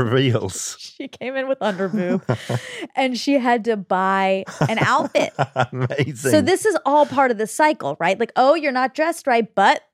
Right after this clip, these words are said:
Speaker 2: they're, luckily
Speaker 1: Yeah, we've got a lot of clothes on
Speaker 2: Yes.
Speaker 1: sale that you can cover that body up with.
Speaker 2: That boob with.
Speaker 1: Was she okay with that?
Speaker 2: No,
Speaker 1: Was
Speaker 2: she was really
Speaker 1: she was fuming.
Speaker 2: unhappy. Yes.
Speaker 1: Yeah.
Speaker 2: But so she bought a dress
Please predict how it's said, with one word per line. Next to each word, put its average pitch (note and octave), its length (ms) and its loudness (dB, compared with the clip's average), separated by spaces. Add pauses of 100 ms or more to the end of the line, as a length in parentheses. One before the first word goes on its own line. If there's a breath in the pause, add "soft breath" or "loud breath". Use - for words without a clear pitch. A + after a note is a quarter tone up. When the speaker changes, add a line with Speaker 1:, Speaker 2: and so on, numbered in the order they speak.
(120)
Speaker 2:
they're, F3 260 -2
luckily - 600 2
Speaker 1:
Yeah, - 60 0
we've - 200 2
got C3 180 2
a B2 60 0
lot C3+ 180 2
of C3 100 -2
clothes A#2+ 500 0
on A#2 60 2
Speaker 2:
Yes. F#3+ 200 4
Speaker 1:
sale A#2+ 340 4
that G2+ 120 -4
you G#2+ 120 -6
can G2+ 220 -4
cover F#2+ 580 2
that F#2 360 0 (180)
body F#2 340 0
up F2 220 -2
with. F#3+ 100 0
Speaker 2:
That F#3 220 0
boob A3 240 -2
with. D#3 220 -4 (140)
Speaker 1:
Was C#3+ 140 0
she E3+ 200 0
okay A#2 300 0
with B2+ 160 0
that? G#3 200 -2
Speaker 2:
No, C#4+ 180 6
Speaker 1:
Was - 100 2
Speaker 2:
she C#4 140 2
was C4 200 2
really A3 460 4 (160)
Speaker 1:
she - 160 -2
was C#3 160 2
fuming. A#2+ 180 4
Speaker 2:
unhappy. F#2 580 0
Yes. D#3+ 300 0
Speaker 1:
Yeah. D3+ 420 -4
Speaker 2:
But A#3+ 120 6
so A#3+ 280 2
she C#4 380 -4
bought G#3+ 420 2
a G3+ 80 0
dress D#3 580 -2